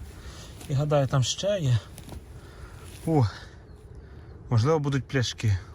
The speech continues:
Ну, один слоєчок є. Це смітник такий. Він під брустером тягнеться ось на таку площу.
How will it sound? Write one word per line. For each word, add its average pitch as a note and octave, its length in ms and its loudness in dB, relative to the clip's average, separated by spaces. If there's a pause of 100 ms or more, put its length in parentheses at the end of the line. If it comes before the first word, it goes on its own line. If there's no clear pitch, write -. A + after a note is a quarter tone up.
Ну, C3+ 280 2
один C3+ 280 4
слоєчок D3 520 0
є. B2 220 4 (720)
Це C#3 200 0
смітник D#3 500 0
такий. C#3+ 420 -2 (560)
Він C#3 200 6
під C3+ 220 2
брустером D3 560 4 (100)
тягнеться C3+ 600 2 (100)
ось B2+ 200 0
на B2+ 80 4
таку B2+ 260 0
площу. E3 500 2